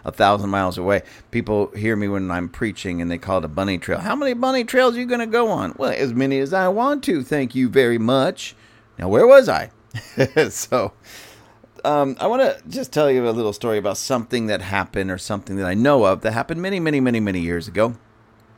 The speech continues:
I'm finally at that age where I can say many, many, many years ago, or sometimes a few more minis in there. But what happened was that there was this couple that I knew, and they were having some serious problems in their marriage, and they split up.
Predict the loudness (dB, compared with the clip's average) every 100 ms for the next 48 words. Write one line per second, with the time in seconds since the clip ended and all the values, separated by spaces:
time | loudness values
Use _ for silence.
0 | -16 -14 -2 0 2 2 0 0 -2 -2
1 | -2 0 0 0 -6 -4 -2 -2 -2 -2
2 | -2 -2 -2 -2 -4 -4 -6 -6 -4 -2
3 | -2 -2 -8 -12 -14 -10 -8 -6 -6 -6
4 | -10 -8 -6 -4 -2 -2 -4 -4 -6 -6
5 | -4 -4 -6 -14 -20 -18 -18 -18 -10 2
6 | 4 4 -4 -10 -20 -20 -20 -4 -2 -2
7 | -2 0 0 0 0 -4 -2 -2 -2 -4
8 | -2 0 0 0 0 0 -2 -4 -8 -4
9 | -2 0 0 0 0 -2 -4 -8 -6 -4
10 | -2 -4 -4 -4 -4 -6 -6 -4 -2 -2
11 | -2 -2 -2 -4 -8 -14 -20 -20 _ -6
12 | -2 -2 -4 -2 0 2 0 -2